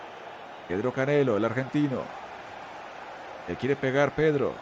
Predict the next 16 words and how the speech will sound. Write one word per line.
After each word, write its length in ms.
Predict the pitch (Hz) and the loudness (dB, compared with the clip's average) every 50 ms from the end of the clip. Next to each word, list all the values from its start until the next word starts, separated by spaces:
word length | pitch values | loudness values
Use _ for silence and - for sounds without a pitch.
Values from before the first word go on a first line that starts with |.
| - - - - - - - - - - - - - - - - | -12 -14 -14 -14 -14 -14 -14 -14 -14 -14 -14 -14 -14 -14 -6 -4
Castañeda. 720 | 104 98 - - 123 123 143 156 165 165 151 127 90 67 - - - - - - - - - - - - - - - - - - - - - | -4 -4 -2 -2 -2 0 2 4 6 6 6 6 4 2 -2 -8 -10 -12 -12 -12 -12 -12 -12 -12 -12 -12 -12 -12 -12 -12 -12 -12 -12 -4 0
De 140 | 117 127 123 | 0 0 0
pie 320 | - - 160 175 170 165 | 0 4 6 6 8 8
derecho 420 | 151 147 165 170 165 165 - 165 160 | 6 6 4 4 2 2 2 0 2
arriba 500 | 156 156 147 147 156 170 185 185 180 165 | 2 2 2 4 6 8 8 10 8 8
por 160 | - 160 156 | 8 6 6
encima. 1040 | 160 165 165 160 143 - - - - - - 233 247 233 208 180 165 160 160 160 160 - - - - - - - - - - - - - - - - - - - - - | 4 4 2 -2 -4 -2 -2 0 2 4 8 8 8 8 8 4 2 2 2 2 0 -2 -4 -10 -12 -12 -12 -12 -12 -12 -14 -14 -14 -12 -12 -12 -10 -10 -10 -8 -8 -6
El 100 | 143 139 - - | -8 -8 -6 -2
poste 320 | - 190 185 151 - - | 0 2 2 2 0 -2
horizontal. 760 | 160 165 160 151 - 165 165 160 - - 180 185 180 170 165 - | -2 0 0 0 0 -2 -2 -4 0 2 2 4 4 2 2 0
Castañeda 680 | 165 165 151 - - 165 160 180 185 180 175 165 147 | 0 0 0 0 -2 -2 0 2 2 4 4 4 4
quien 220 | - - 165 160 160 | 4 2 2 2 2
intentó 680 | 160 156 - - 170 165 160 156 - - 185 185 180 | 0 -2 2 6 6 6 6 4 4 6 8 8 8
sorprender 680 | 156 - 170 165 160 - - 165 160 156 165 185 185 175 | 8 8 6 6 6 6 6 6 6 6 6 6 8 10
a 80 | 165 151 | 8 8
Cota. 720 | - - 180 196 190 185 - 165 151 123 113 98 85 69 | 8 8 8 8 8 8 8 10 10 10 10 8 6 2